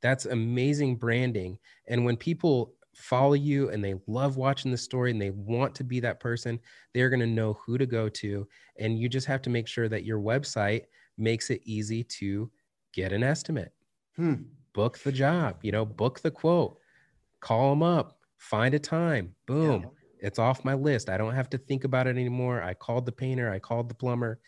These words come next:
Speaker 1: uh, it's done. They're gonna be here on Friday, right?
Speaker 2: Yeah. Exactly. I love that. And I think it's a perfect, uh, transition into what it is that Periodic is, uh,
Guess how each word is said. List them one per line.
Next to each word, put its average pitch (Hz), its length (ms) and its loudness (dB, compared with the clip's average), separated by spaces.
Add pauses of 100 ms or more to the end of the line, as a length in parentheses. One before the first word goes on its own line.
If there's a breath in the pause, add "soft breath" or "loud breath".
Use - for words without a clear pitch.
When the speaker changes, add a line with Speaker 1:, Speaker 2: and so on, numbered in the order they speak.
(500 soft breath)
Speaker 1:
uh, 101 260 0
it's 107 200 -6
done. 110 420 0 (280)
They're 101 120 0
gonna 104 160 0
be 107 180 -2
here 117 220 2
on 107 100 2
Friday, 98 500 -2 (380)
right? 101 240 2
Speaker 2:
Yeah. - 60 -14 (1300)
Exactly. 135 640 0 (200)
I 202 100 8
love 233 240 6
that. 147 240 4
And 160 80 -2
I 180 100 6
think 277 220 -2
it's 202 100 -4
a 196 60 -2
perfect, 208 580 0
uh, 151 320 2
transition 165 880 0
into 156 680 0 (420 loud breath)
what 170 200 4
it 196 120 4
is 170 400 0
that 156 240 -4
Periodic 151 640 2
is, 135 140 -4
uh, 143 160 -2